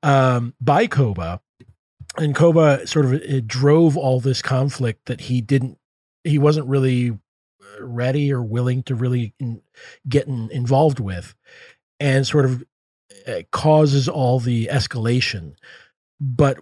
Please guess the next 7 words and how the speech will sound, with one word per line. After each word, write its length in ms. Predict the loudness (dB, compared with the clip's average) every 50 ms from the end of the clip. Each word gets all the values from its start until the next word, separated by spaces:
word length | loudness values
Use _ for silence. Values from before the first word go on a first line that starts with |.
| -8 -4
we, 240 | 0 0 0 0
t-, 180 | 0 -4 -8 -10 -10 -12 _ -16 -16 -10
like, 240 | -4 -2 -2 -2 0
I 160 | 0 0 0
still 760 | 0 0 -2 -2 2 4 6 6 6 6 6 4 2 0 -4 _ _ _ _ -6
can't 600 | -2 0 2 4 4 2 2 0 -4 -8 -10 -10 -8
help 360 | -4 0 0 0 0 -2